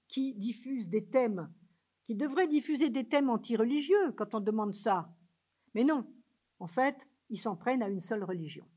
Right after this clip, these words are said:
Ils s'en prennent, euh, particulièrement, ce sont des thèmes anti-musulmans. Mais il faudrait leur faire remarquer qu'à ce moment-là, si on fait un nettoyage de l'espace civil, si on enlève le voile, bah, faut aussi enlever les croix, les soutanes, et cetera.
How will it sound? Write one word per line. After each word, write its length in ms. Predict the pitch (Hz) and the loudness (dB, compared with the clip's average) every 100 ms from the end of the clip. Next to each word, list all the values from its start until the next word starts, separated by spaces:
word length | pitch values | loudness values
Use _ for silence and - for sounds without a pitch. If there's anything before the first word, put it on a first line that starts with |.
| _ _ _ _ _ _ _ | _ _ _ _ _ _ _
Ils 60 | 165 | -12
s'en 200 | - 156 | -10 -8
prennent, 340 | - 214 240 226 - - | -2 0 0 -4 -16 -10
euh, 100 | 170 160 - _ - | -8 -8 -12 _ -4
particulièrement, 720 | 226 - 240 226 180 165 196 | -2 -2 -6 -4 -4 -4 -4
ce 140 | 226 220 | -6 -6
sont 140 | 208 | -6
des 140 | 175 170 | -8 -2
thèmes 220 | 233 240 | -2 -2
anti-musulmans. 760 | 220 202 254 214 165 156 151 - _ _ - | -4 -6 -4 -4 -4 -6 -10 -14 _ _ -10
Mais 280 | 180 240 240 | -4 -2 -4
il 400 | - _ _ _ | -12 _ _ _
faudrait 220 | 170 170 | -12 -6
leur 140 | 175 170 | -6 -6
faire 180 | 185 170 | -8 -6
remarquer 420 | 160 151 - 226 | -6 -8 -6 -6
qu'à 140 | 214 | -6
ce 80 | - | -10
moment-là, 360 | 175 139 156 190 | -14 -14 -12 -12
si 140 | - | -12
on 80 | 175 | -12
fait 160 | - | -10
un 60 | 170 | -10
nettoyage 500 | 156 151 170 185 175 | -8 -10 -8 -8 -8
de 80 | 170 | -10
l'espace 380 | 151 - 151 - | -14 -14 -14 -14
civil, 360 | - 143 233 | -14 -12 -12
si 140 | 233 185 | -12 -12
on 100 | 165 | -10
enlève 280 | 165 165 | -10 -10
le 80 | 151 | -12
voile, 220 | 151 180 | -10 -10
bah, 120 | 220 151 | -10 -12
faut 140 | 147 | -16
aussi 240 | 151 - | -18 -12
enlever 260 | 175 160 165 | -10 -10 -10
les 120 | 147 | -12
croix, 340 | - 151 165 196 | -14 -10 -6 -6
les 160 | 156 | -8
soutanes, 500 | 165 170 151 170 196 | -14 -16 -8 -6 -4
et 100 | 156 | -6
cetera. 380 | 147 165 147 - | -14 -18 -20 -20